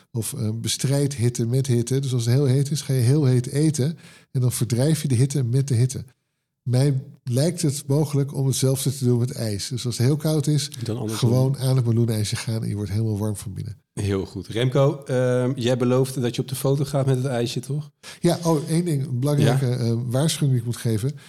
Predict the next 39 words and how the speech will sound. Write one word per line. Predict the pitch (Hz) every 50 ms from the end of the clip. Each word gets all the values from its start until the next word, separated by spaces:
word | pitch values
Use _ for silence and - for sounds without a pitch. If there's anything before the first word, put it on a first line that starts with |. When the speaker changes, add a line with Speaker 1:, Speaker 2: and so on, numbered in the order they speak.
| - - - _ _ _ _
Speaker 1:
Er | - 127 123 170
is | 160 156 135 - -
helaas | 120 127 135 139 139 135 123 - 127
ook | 143 143 139 135 139
een | 120 127
andere | 139 139 160 170 160 143 127
smaak | - - 131 120 117 117 -
van | - 117
dit | 110 113 123
ijsje | 110 107 107 - - -
op | 104 -
de | -
markt | 101 101 104 107 101 -
gekomen, | - - - 101 101 110 131 127
die | 123 117
ik | -
in | 127 113
Korea | - 131 131 151 160 156 135
trouwens | - 135 127 123 104 117
niet | 123 135 131
heb | 131 123 -
gezien. | - 110 101 127 147 160
Ik | 160 143 131
heb | 131 120 120
deze | 123 123 123 127 123
zomer | 101 117 127 127 117 117 110
echt | 135 135 135 -
gezocht. | - 110 107 139 170 - - - - _ - 110
Speaker 2:
Mhm. | 104 98 107 151 208
Speaker 1:
Maar | - 123
goed, | 117 123 104 92
ehm, | 123 139 131 117 113 113 113 110 110 107 - _ _ _ _ _ _ _
de | - 117 107
mango | 110 113 123 143 160 151 120 104 101 101
variant | - - 110 104 104 101 101 98 98 95 -
van | - - 107 101 101
de | 104
Melon | 101 110 117 117 110 98 95
Bar. | 98 104 107 123 156 147